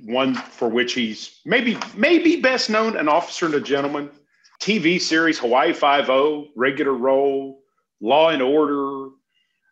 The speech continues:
I even remember Co-Ed Fever, which was his first T V series. He won't, he won't even know I remember that. David Keith, welcome to the official Titans podcast, the O T P.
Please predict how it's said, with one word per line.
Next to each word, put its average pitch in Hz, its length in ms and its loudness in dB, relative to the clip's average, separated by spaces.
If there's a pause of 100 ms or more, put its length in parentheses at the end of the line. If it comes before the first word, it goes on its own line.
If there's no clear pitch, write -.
I 160 160 2
even 151 220 4
remember 131 380 0
Co-Ed 147 440 2
Fever, 147 500 -4
which 92 260 -10
was 110 140 -8
his 107 160 -10
first - 500 -8
T 120 180 -10
V 143 180 -6
series. 95 380 -8
He 175 120 0
won't, 160 380 0
he 160 120 0
won't 165 200 2
even 147 160 0
know 151 140 4
I 147 60 6
remember 139 400 0
that. 123 260 2 (340)
David 247 460 2
Keith, 180 580 -2 (140)
welcome 127 840 2 (440)
to 147 120 0
the 127 140 2
official 151 380 0
Titans - 380 -20 (140)
podcast, 120 460 2
the 120 160 0
O 120 80 2
T 120 240 -4
P. - 260 -8